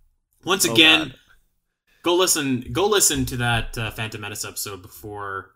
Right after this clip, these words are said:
Speaker 1: you listen to this one, 'cause they are, uh, they're a tag team. Let's
Speaker 2: Hmm.
Speaker 1: get it started here. The opening blast of music. Gotta love it. Gotta love it.
Speaker 2: It's rocking.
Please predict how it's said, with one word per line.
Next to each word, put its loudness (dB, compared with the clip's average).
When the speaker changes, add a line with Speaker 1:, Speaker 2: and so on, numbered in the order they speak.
Speaker 1:
you -16
listen -10
to -14
this -10
one, -18
'cause -14
they -4
are, -10
uh, -16
they're -10
a -6
tag -4
team. -14
Let's -2
Speaker 2:
Hmm. 0
Speaker 1:
get 8
it 2
started 4
here. 0
The 0
opening 0
blast 2
of -2
music. -2
Gotta -2
love -4
it. -12
Gotta 2
love -2
it. -12
Speaker 2:
It's -12
rocking. 0